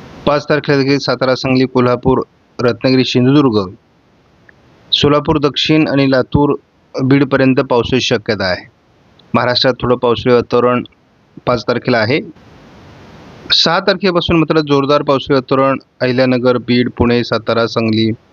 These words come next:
रायगड, रत्नागिरी, सिंधुदुर्ग, कोल्हापूर, सांगली, धाराशिव, लातूर, बीड या भागात सोलापूरपर्यंत राहण्याची शक्यता आहे. कोकण किनारपट्टीला या पावसाचा प्रभाव सात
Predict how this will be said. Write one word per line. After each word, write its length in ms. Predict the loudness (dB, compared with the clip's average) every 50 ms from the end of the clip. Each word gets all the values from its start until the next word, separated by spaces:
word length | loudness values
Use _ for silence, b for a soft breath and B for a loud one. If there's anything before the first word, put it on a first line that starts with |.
| _ B B B B B B _ -2
रायगड, 280 | 0 2 2 2 2
रत्नागिरी, 420 | 0 0 0 0 0 0 0 0 -2
सिंधुदुर्ग, 600 | -4 -4 -2 0 2 2 4 4 4 2 2 0 0 -4 -10 -10 -10 -14 _ _ _ _ _ _ _ -12 -4
कोल्हापूर, 500 | -2 0 2 2 0 0 0 0 0 0
सांगली, 460 | -2 -2 0 2 2 2 2 0 -2 -4 -8 -12 _ _ _ _ _ _ _ _ _ _ _ _ _ _ _ _ _
धाराशिव, 720 | -4 -2 -2 0 0 0 -2 0 0 2 2 2 0 0
लातूर, 480 | 0 0 0 0 0 0 0 0 0 -4 -8 _ _ _ _ _ B B B _ _ -2 0
बीड 280 | 2 4 2 2 2 0 -6 -8 _ _ _ _ _ _ _ _ 0
या 160 | 2 2 2
भागात 300 | 2 0 0 0 0 0 -2 -4 -10 -10 _ -10 -8
सोलापूरपर्यंत 760 | -6 -2 0 0 0 2 0 -2 -2 0 0 -2 0 0 0
राहण्याची 300 | 0 0 0 -2 -2 0
शक्यता 400 | 0 -2 0 0 -2 -2 -2 -2
आहे. 180 | -4 -4 -8 -10 -12 _ _ -20 -20 -20 -20 -20 -20 -20 -20 -20 -20 -20 -20 -20 -20 -12 -2 -2
कोकण 320 | 0 0 2 0 0 2
किनारपट्टीला 600 | 2 2 2 2 2 0 0 0 0 0 2 2
या 160 | 2 2 2
पावसाचा 340 | 2 0 0 0 0 -4 -2
प्रभाव 280 | -2 0 2 2 0 0
सात 220 | 0 -2 -2 -2